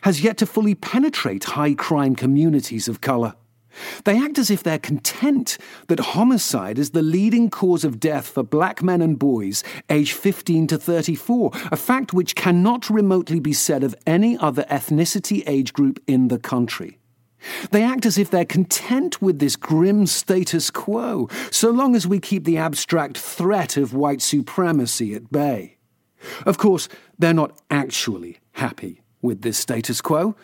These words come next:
but from the way in which they stonewall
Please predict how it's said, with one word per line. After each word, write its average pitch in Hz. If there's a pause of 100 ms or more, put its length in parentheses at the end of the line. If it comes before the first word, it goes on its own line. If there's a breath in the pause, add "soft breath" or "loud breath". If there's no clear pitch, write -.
(640 soft breath)
but -
from 233
the 285
way 240
in 302
which 170
they 139
stonewall 151